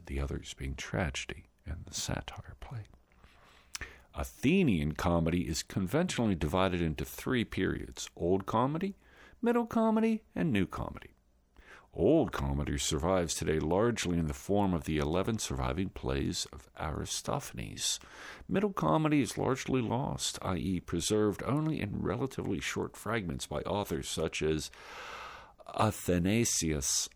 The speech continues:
of Naucratis, and New Comedy is known primarily from the s-, substantial papyrus fragments of Menander.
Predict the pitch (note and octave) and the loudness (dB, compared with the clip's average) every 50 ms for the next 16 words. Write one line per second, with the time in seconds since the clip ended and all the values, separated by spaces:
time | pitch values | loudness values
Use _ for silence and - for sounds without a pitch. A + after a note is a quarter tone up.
0 | _ _ _ - - E2+ E2 D2+ D2+ D#2 D#2 D#2 D2 - - - - - - - | _ _ _ -6 -2 -2 0 0 2 2 2 0 0 -2 -6 -10 -14 -16 -18 -20
1 | - - - - - _ _ _ _ _ _ - E2+ D#2+ E2 D#2 D2 D2+ D#2 - | -20 -20 -20 -20 -20 _ _ _ _ _ _ -4 0 2 2 2 2 2 0 -2
2 | - - - A2+ B2 B2 - - F3 F3 - - - - - - G2 F#2+ F2 E2+ | -2 0 2 2 2 2 2 0 0 0 0 -2 -2 -2 -4 -2 0 0 2 2
3 | E2+ E2+ E2+ F#2 A2+ - - - - D#2+ D2+ D2+ D2+ D#2 D#2 F2 E2+ - - D#2+ | 2 2 2 2 0 0 -2 -2 -2 0 0 0 0 0 0 -2 -2 -4 -4 -6
4 | D#2+ D#2 D#2 E2 D#2+ D#2+ E2 D2+ - - D#2+ D#2 D#2+ F#2 A2 A#2+ A#2 F#2 D2 D2 | -6 -4 -2 -2 0 0 0 -2 -2 -4 -2 -2 0 0 0 0 0 0 0 -2
5 | - - E2 D#2+ D#2 D2 C#2+ - - - - - - - - - - - - - | -2 -2 -2 -2 -2 -2 -2 -2 -4 -2 -2 -2 -2 -2 -2 -2 -2 -2 -2 -2
6 | - - - - _ _ _ _ _ _ _ _ _ _ - - - - - - | -2 -4 -4 -8 _ _ _ _ _ _ _ _ _ _ -10 -6 -2 0 0 2
7 | - F#2+ D#2+ C#2+ - - - - C3+ C#3+ C#3 - - C#3 A2 - G2 - - - | 2 0 0 2 0 -2 2 2 2 2 2 2 0 -2 -2 -2 -4 -4 0 2
8 | C#3+ C#3+ C3 A2 F2+ E2 - - - F2+ E2 F2 F2 E2+ F2 D#2+ - - - E2+ | 2 4 4 4 4 2 0 0 2 4 4 4 4 4 2 0 0 -2 -2 0
9 | E2+ E2+ D#2+ D2+ - - - - - - - - - - - - _ _ _ _ | 2 4 4 2 0 -6 -16 -20 -20 -20 -20 -20 -20 -20 -20 -20 _ _ _ _
10 | - D#2+ D#2+ D#2 D#2+ F2+ G#2 G2 D#2 C2+ - - - | 0 2 2 4 4 4 4 2 2 0 -2 -6 -8